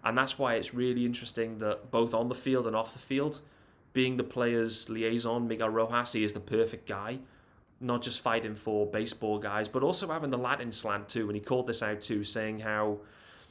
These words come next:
there's things that have gone on for too long with Latin baseball players, kind of going back to the top of the show, talking about international scouting and,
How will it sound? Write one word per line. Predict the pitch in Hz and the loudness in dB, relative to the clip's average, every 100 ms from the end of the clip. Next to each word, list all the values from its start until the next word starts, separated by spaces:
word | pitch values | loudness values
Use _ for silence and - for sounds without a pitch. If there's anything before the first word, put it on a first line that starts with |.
| - _ _ - - | -20 _ _ -6 2
there's | 131 - | 2 2
things | - 143 156 156 139 - | 2 2 2 0 0 0
that | 127 - | 0 0
have | 123 | -2
gone | 117 120 | 0 2
on | 120 | 0
for | 120 | -2
too | - 123 | -4 -2
long | 117 120 117 110 | -2 -2 -2 -2
with | 107 | -2
Latin | 110 113 110 | 0 0 0
baseball | 107 107 - 110 | -2 -2 0 0
players, | 104 107 202 | 2 2 2
kind | - 233 | 0 0
of | 147 | 4
going | 147 131 | 4 4
back | 123 | 2
to | 120 | 0
the | 113 | -2
top | 123 117 | -2 -4
of | |
the | 104 | -4
show, | - 156 107 | -2 -2 -2
talking | 110 107 | -6 -6
about | 107 104 | -4 -2
international | 110 113 110 107 107 | -4 -4 -4 -2 -4
scouting | 98 - 113 123 120 117 | 0 6 6 6 -2 -2
and, | 92 | -4